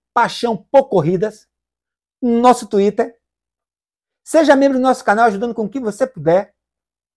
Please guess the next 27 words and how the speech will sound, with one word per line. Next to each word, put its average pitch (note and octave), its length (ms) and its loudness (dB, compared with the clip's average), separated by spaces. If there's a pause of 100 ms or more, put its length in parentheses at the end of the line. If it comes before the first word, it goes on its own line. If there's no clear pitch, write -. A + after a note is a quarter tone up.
(120)
e B3+ 120 -4
no C#4+ 120 0
final C4 240 -2
desse C4 220 0
vídeo A3 140 -8
você A#3 80 2
deixa A3+ 260 4
o A3 40 -4
nosso, A3+ 400 -4 (280)
seu B3 220 0
comentário G3+ 600 2 (220)
aqui - 160 -6
embaixo F3+ 340 2
falando F#3+ 400 2 (680)
o F#3+ 100 -6
que A#3 100 -4
você G#3 240 0
tá G3 140 -2
achando E3+ 260 -6
aqui E3 140 -8
do D#3 100 -8
nosso E3 240 -8
canal D#3 480 -4
e G3+ 140 -6
bem F#3 240 -6
dos C#3+ 160 -6
vídeos. A#2 280 -14